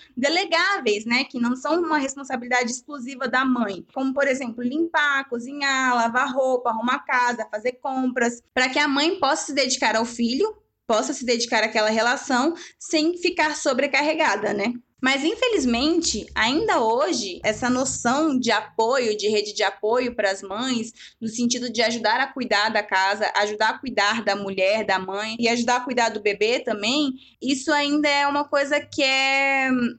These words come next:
mal vista socialmente, porque se entende que o filho tem que ser responsabilidade só do ca-, do casal. Não se tem essa percepção de responsabilidade social da criança, né? De que,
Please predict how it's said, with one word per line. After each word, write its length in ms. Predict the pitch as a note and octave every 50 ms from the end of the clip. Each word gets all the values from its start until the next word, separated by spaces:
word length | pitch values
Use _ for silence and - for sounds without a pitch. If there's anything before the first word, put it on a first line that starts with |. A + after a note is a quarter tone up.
| _ -
mal 300 | C#4 C4 B3+ C4 C#4 C#4
vista 460 | A#3+ A#3+ C4 E4 E4+ - - - A3
socialmente, 760 | G#3+ G#3+ G#3 G#3 - G#3 G3+ G3 G3 F3+ F3+ F3+ - - - -
porque 420 | G3+ G3 - - A#3+ G#3 G#3 G#3+ G#3 - - - -
se 160 | - - -
entende 520 | B3+ B3+ B3+ C4 B3 C4 C#4+ D#4 D#4 D4+ D4
que 140 | C#4+ - C#4+
o 80 | C#4
filho 380 | B3+ - - C#4 C4+ C#4+ E4+ E4+
tem 160 | - D#4 D4+
que 80 | D4 D#4+
ser 140 | - C#4
responsabilidade 840 | C4 C#4 C#4+ C#4 - C#4 C4+ D4 C4 A#3+ B3+ B3+ B3 B3 A#3+ B3+ B3+ -
só 180 | - C#4 B3+
do 100 | B3+ C4+
ca-, 320 | - - D4+ D#4 E4 D4+ -
do 140 | A#3+ A#3+ B3+
casal. 560 | B3+ D4 D#4 E4 D4 C4 A#3 A3+ G#3+ G3+ - _ _ _ _ _ _
Não 200 | - G#3 A3+ C4+
se 120 | C4 -
tem 240 | E4+ - D4 C#4+ D#4
essa 160 | E4+ E4+ E4+
percepção 540 | D4 - B3 B3+ B3+ C4 B3 - - C4 C#4+
de 100 | C#4+ C4
responsabilidade 720 | C4 B3 B3 B3+ B3+ B3+ C4 B3 B3 A#3+ B3 A#3+ B3 B3 -
social 680 | - D4+ D4+ - - F4 D4+ B3+ A#3 A3 G3+ A3 A3+ -
da 140 | - A3 G#3+
criança, 400 | - - G#3+ G#3 F#3 F#3 - G3
né? 160 | G3 G3+ G#3+
De 100 | G#3 G#3+
que, 260 | - - A3 A#3 A#3